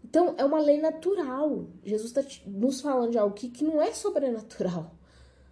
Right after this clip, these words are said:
né? É, é muito, gente, a Bíblia é muito rica se a gente pegar pra estudar ela com afinco,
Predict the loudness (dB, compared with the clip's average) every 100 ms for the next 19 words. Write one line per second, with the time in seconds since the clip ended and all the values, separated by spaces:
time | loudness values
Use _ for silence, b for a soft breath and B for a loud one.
0 | b _ 2 2 2 -2 -10 -2 2 6
1 | 6 6 6 4 4 4 4 0 -6 -6
2 | -6 -6 -4 -2 -2 -4 -8 -10 -10 -8
3 | -8 -6 -4 -6 -2 -2 -2 -4 -8 -6
4 | -4 -4 -6 -12 -12 -16 -16 -16